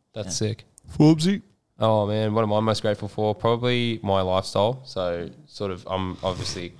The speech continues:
Speaker 1: we've got a few years on you.
Speaker 2: Yeah.
Speaker 1: So, like, I'm sort of halfway there. I've sort of set myself up
Speaker 2: Yeah, yeah.
Speaker 1: and, um, I'm grateful for my job and my partner and, and my
Speaker 2: Mm.
Speaker 1: lifestyle and everything
Speaker 2: Yeah.
Speaker 1: that I've sort of worked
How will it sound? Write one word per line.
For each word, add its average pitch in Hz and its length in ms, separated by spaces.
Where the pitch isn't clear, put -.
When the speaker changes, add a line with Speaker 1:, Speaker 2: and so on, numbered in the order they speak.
Speaker 1:
we've 95 200
got 92 100
a 92 40
few 95 180
years 92 260
on 92 160
you. 139 80
Speaker 2:
Yeah. 147 240
Speaker 1:
So, 113 160
like, 92 160
I'm 92 180
sort 101 180
of 92 120
halfway 101 380
there. 92 220
I've 90 100
sort 92 140
of 95 80
set - 180
myself 98 480
up 98 140
Speaker 2:
Yeah, 98 80
yeah. 95 180
Speaker 1:
and, 87 280
um, 87 220
I'm 92 100
grateful 92 340
for - 20
my 87 80
job 90 460
and 82 400
my 80 80
partner 85 440
and, 85 300
and 85 160
my 85 140
Speaker 2:
Mm. 87 60
Speaker 1:
lifestyle 85 500
and 85 120
everything 90 360
Speaker 2:
Yeah. 85 80
Speaker 1:
that - 100
I've 85 200
sort 87 180
of 85 140
worked - 460